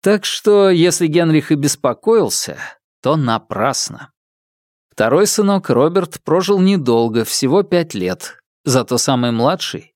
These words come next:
Гуго, стал Гуго Великим, графом Вермандуа. Запомните это имя, Вермандуа. Очень скоро оно нам пригодится.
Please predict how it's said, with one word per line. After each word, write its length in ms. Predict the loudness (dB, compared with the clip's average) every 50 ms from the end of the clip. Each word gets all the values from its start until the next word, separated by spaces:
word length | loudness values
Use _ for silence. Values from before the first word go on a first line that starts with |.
| _ _ -6
Гуго, 540 | -2 0 2 2 2 0 -4 -10 -14 -16 _ _ _ _ _ _ _ -10
стал 460 | -8 -6 -4 0 0 2 2 0 0
Гуго 340 | 0 2 0 2 2 2 2
Великим, 640 | 2 2 2 2 2 0 -2 -2 -6 -12 -12 -14 -18 _ _ _ -6
графом 500 | -2 0 2 2 2 0 0 -2 -2 0
Вермандуа. 880 | 2 2 2 2 2 2 2 2 2 2 4 4 4 2 2 -2 -6 -12 _ _ _ _ _ _ _ _ _ _ _ _ _ -8
Запомните 720 | -2 0 0 0 0 0 -2 0 0 -2 -2 -2 0 0 0
это 180 | 0 0 0 0
имя, 300 | 0 0 -2 -4 -4 0
Вермандуа. 760 | 2 2 2 2 0 0 0 2 2 2 2 0 -2 -6 -16 _ _ _ _ _ _ _ _ -6
Очень 420 | -6 -6 -6 -6 -4 -2 -2 0
скоро 440 | -2 -2 0 0 2 2 2 2 0
оно 240 | -2 -2 -2 0 0
нам 300 | 0 2 2 0 0 -2
пригодится. 1160 | -6 _ -4 -2 0 0 0 0 0 0 0 -2 -6 -14 -12 -8 -8 -8 -8 -8 -12 -18